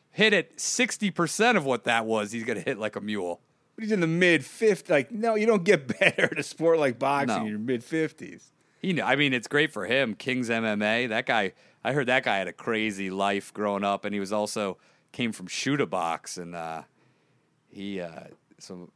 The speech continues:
Speaker 1: glad he's, uh, getting a little exposure.
Speaker 2: I saw somebody was like, "Can you imagine Holyfield Tyson three?" And I'm like, "Wh-, what I want, like, uh, what I want to at this point? No."
Speaker 1: Dude, I didn't really give a shit about Holyfield <laughs> versus the first Tyson.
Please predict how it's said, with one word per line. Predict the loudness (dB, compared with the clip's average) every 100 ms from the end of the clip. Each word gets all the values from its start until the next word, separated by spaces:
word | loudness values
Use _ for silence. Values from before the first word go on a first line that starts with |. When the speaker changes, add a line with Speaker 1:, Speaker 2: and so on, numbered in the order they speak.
| _ _ -10
Speaker 1:
glad | -4 -2 -2
he's, | -4 -6 -6
uh, | -10 -10 -12
getting | -14 -10
a |
little | -6 -6
exposure. | -8 -12 -6 -2 -2 0 0 -2 -10 _
Speaker 2:
I | -6
saw | -2 2 0
somebody | 2 0 0 0
was | -2
like, | -4 -4
"Can | 0
you | 2
imagine | 2 2 2 0
Holyfield | 0 0 0 0 0 0
Tyson | 0 0 0 -2 -2
three?" | 2 4
And | 4
I'm | 4
like, | 2 0 -6 -6
"Wh-, | -2
what | 2 4
I | 2
want, | 2 0 0
like, | 0 -2 -4
uh, | -6
what | -4 0 2
I |
want | 2 0 0 0
to | 0
at | 0
this | -4 -6
point? | -6 -6 -6 -8
No." | -8 -10 -12 _ _ _ 0
Speaker 1:
Dude, | 4
I | 6
didn't | 8 8
really | 8 8
give | 6
a | 6
shit | 6
about | 8 10
Holyfield | 10 10 8 8 6 8 8
<laughs> |
versus | 8 8 8 8
the | 6
first | 6 8 8 4 0
Tyson. | 2 2 0 -8 -8 -8 -10